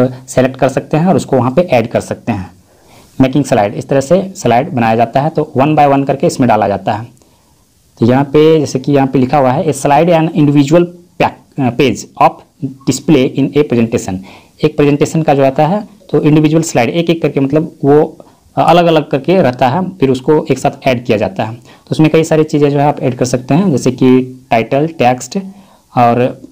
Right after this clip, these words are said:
photographs वगैरह, music, कई सारी चीज़ें हैं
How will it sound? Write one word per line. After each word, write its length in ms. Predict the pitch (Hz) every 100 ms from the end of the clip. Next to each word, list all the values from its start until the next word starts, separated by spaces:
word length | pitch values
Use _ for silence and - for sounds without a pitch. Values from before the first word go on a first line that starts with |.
| -
photographs 460 | 123 127 139 -
वगैरह, 360 | 135 135 180 190 - - _ _ -
music, 420 | 123 127 127 170 -
कई 140 | 139
सारी 180 | 131 123
चीज़ें 240 | 131 131
हैं 360 | 143 190 -